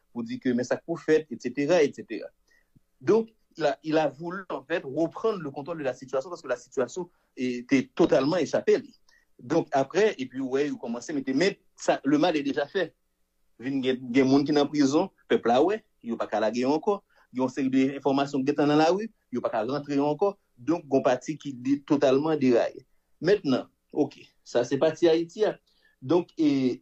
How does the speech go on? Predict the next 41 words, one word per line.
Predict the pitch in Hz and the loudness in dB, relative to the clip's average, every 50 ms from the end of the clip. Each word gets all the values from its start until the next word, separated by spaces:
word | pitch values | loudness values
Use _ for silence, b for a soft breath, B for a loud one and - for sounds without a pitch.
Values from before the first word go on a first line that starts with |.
| _ - | _ -12
gouvènman, | 131 127 151 156 175 175 170 170 175 185 185 180 | -2 0 4 4 4 4 4 4 2 4 4 4
le, | 156 143 139 131 131 | 4 4 4 4 4
avan, | 131 131 120 127 143 147 | 4 2 0 -2 -4 -2
l | 143 | 0
bay | 139 131 131 | 0 2 2
Ariel | 127 123 123 127 120 - - 120 | 2 2 2 2 2 2 2 0
Henry, | 120 117 113 110 101 87 - _ - | -2 -2 -6 -10 -18 -20 -20 _ -20
e, | 113 - - _ _ _ _ _ _ _ _ _ | -20 -20 -20 _ _ _ _ _ _ _ _ _
e, | - 120 113 110 104 - | -4 -2 0 0 -2 -2
la | 98 120 120 123 139 | 0 0 2 2 2
men, | 165 190 202 208 - _ _ _ _ _ - | 2 0 0 -2 -6 _ _ _ _ _ -4
gen | 120 135 131 135 - | -2 -2 -2 0 0
tan, | - 165 165 170 160 - - 131 | 2 2 2 2 0 -4 -4 -2
e | 127 123 123 | 0 0 2
mande | 127 120 113 107 120 139 143 143 | 2 2 0 2 4 4 4 4
pou | 139 123 117 | 2 0 -2
F | 113 120 | -2 0
B | 120 120 110 | 2 2 2
I | 110 113 110 | 2 2 -2
enplike, | 113 120 113 113 - 156 147 - | -4 -4 -8 -6 -2 -2 -2 -2
et | - - | -2 -8
cetera, | - - 127 117 117 135 135 127 | -6 -2 2 4 4 6 6 4
ouvri | 117 110 117 117 | 2 0 -6 -4
pòt | - 135 127 - b b b b b - | -2 -2 -2 -2 b b b b b -2
bay | - 107 110 110 110 | 0 0 0 0 -2
F | 107 | -4
B | 110 113 110 87 | -4 -2 -2 -2
I. | - - _ _ _ _ _ _ | -2 -4 _ _ _ _ _ _
Kounye | - 226 220 175 143 127 110 113 139 | 2 2 4 4 2 2 0 0 -2
a, | 165 - _ _ _ _ _ _ _ _ _ _ | -4 -8 _ _ _ _ _ _ _ _ _ _
ki | - 254 254 269 262 240 | 2 4 4 4 6 4
ekskiz | 247 233 - - - - - 147 139 139 156 175 - - b b b b b b b b | 2 2 0 -6 -16 -8 -4 0 2 2 0 0 -4 -12 b b b b b b b b
ameriken | 135 135 143 139 139 135 135 131 131 - 123 113 113 117 - _ _ _ | 0 2 4 4 4 4 2 0 -2 0 0 0 0 -2 -6 _ _ _
genyen | 131 127 135 160 147 143 143 147 175 202 214 220 - | -12 0 4 4 6 6 6 6 6 4 2 0 -4
pou | _ 147 - | _ -2 2
ta | 160 135 123 | 2 2 2
di | 123 127 131 | 2 0 0
nou | 139 135 135 | 0 -2 0
ke | - 160 165 175 170 b b b _ | 0 0 0 0 -2 b b b _
yo | 139 143 131 | -4 -4 0
pa | - 156 | 0 -2